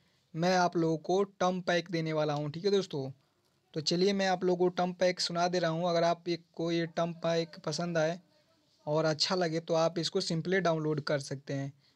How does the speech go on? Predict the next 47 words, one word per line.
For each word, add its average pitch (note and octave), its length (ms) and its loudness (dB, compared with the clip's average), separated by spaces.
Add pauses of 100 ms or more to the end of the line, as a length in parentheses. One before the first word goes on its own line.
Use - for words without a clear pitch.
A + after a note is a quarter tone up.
(120)
जिसका D#3 260 0
लिंक F3 220 0
आपको E3+ 220 0
वीडियो E3 240 0
के F3+ 100 0
डिस्क्रिप्शन E3 460 -2
में F3 120 0
मिल E3+ 200 0
जाएगा। E3 300 4
तो E3+ 140 -6
वहां D#3+ 200 -2
से E3 140 -4
जाकर D#3+ 340 0
इस E3+ 180 -4
पैक्स E3 280 -4
को - 160 -6
डाउनलोड D#3 400 0
कर C#3+ 140 0
सकते C#3+ 320 -8
हैं। C#3+ 180 -6 (720)
और C#3+ 380 0
इस D3+ 140 0
वीडियो E3 220 4
को F3+ 120 -2
शुरू F3+ 200 -2
से F#3 140 0
अंत F3+ 180 0
तक E3 180 0
दे-, E3+ 280 0 (380)
देख E3 200 0
लीजिएगा, D#3+ 380 2
क्योंकि E3 420 -2 (520)
इस E3+ 180 0
फाइल F3 260 0
में F3 140 0
आपको E3 340 0
पासवर्ड E3+ 420 2
लगा E3 220 2
होगा, D#3 380 0 (260)
ठीक F#3+ 140 0
है। D#3+ 200 -2 (360)
तो D#3+ 80 -6
पासवर्ड E3 440 2
मैं F3 160 0
आप E3+ 180 0
लोगों D#3+ 160 2
को G#3+ 220 2